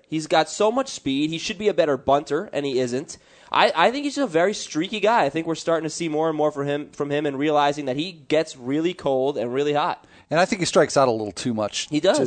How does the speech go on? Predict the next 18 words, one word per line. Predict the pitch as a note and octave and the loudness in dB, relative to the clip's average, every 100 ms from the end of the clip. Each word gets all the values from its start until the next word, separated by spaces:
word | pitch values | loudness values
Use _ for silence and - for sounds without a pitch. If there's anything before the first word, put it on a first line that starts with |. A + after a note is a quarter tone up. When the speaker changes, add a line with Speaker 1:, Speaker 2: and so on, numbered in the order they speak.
| - | -2
Speaker 2:
to, | |
to | C3 | -4
be | B2 A2+ G#2 F2+ | -2 -4 -6 0
that | B2 A2+ | 2 2
kind | - A2 G2+ | 0 -2 -2
of | F#2+ _ A2 | -8 _ -6
hitter | B2 A#2+ | -4 -4
for | - A2 | -2 0
average. | G#2 G#2 G2 | 0 0 0
Yeah, | C#3+ | 0
he | A#2 | 0
utilizes | D#3+ F3+ D3+ C3+ A#2+ | 4 6 6 4 0
his | A#2 - | -6 -6
speed | - B2 A#2 A2+ - - - - - | -2 0 0 -2 -8 -18 -18 -12 -4
and | |
his | A#2+ G2 | -4 0
gap | B2 A#2 - | 2 4 2
power, | A#2+ G#2+ G#2 G2+ G2 | 0 2 2 0 -2